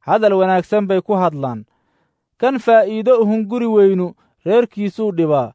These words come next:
laakiinse kii hadiyadaha necebu wuu noolaan doonaa. Kan xaqa ah qalbigiisu wuxuu ka fekeraa sida loo jawaabo,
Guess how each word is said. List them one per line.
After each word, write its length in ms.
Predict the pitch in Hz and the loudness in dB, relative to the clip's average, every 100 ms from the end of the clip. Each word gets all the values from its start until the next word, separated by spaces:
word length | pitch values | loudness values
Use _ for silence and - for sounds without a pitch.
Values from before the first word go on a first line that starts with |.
| _ _ | _ _
laakiinse 800 | 147 180 196 - 240 262 233 214 | 0 2 2 0 -4 -4 0 -2
kii 220 | - 247 | 0 -2
hadiyadaha 1040 | 220 208 175 208 214 214 220 262 196 180 170 | 2 0 0 -4 0 0 2 2 2 2 0
necebu 560 | 175 170 180 175 175 156 _ _ _ 131 | -2 0 0 0 -2 -4 _ _ _ -4
wuu 180 | 175 | -2
noolaan 480 | 196 196 196 247 240 | 0 2 4 2 2
doonaa. 540 | 208 196 190 190 180 170 _ _ _ | 0 2 2 0 -2 -6 _ _ _
Kan 160 | 190 190 | -6 -4
xaqa 480 | - 247 220 208 202 | 0 0 2 2 2
ah 120 | 185 | 0
qalbigiisu 760 | 240 247 185 180 175 175 185 202 | -2 -2 -4 -6 -6 -6 -6 -6
wuxuu 260 | 240 202 | -2 -2
ka 160 | 185 254 | -2 -4
fekeraa 640 | - 185 175 160 156 151 - _ _ | -2 -2 0 2 4 2 -2 _ _
sida 280 | _ 226 220 | _ 0 0
loo 220 | 208 220 | 2 2
jawaabo, 760 | 208 180 160 160 160 156 165 | 2 2 2 4 2 0 -4